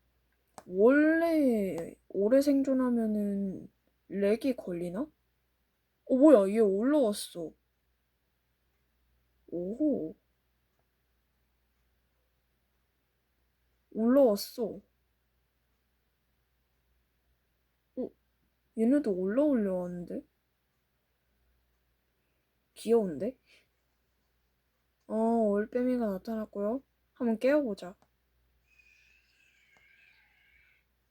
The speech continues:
아니, 아니, 황금이는 막, 막 돌아가는데? <laughs>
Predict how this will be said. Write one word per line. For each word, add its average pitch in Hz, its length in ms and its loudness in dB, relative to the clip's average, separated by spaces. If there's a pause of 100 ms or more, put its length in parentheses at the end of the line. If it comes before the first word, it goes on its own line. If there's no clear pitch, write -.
(1400)
아니, 196 400 -4 (220)
아니, 196 240 -4
황금이는 294 760 0
막, 190 180 -8 (120)
막 196 200 -10
돌아가는데? 202 680 -6 (1000)
<laughs> - 280 -14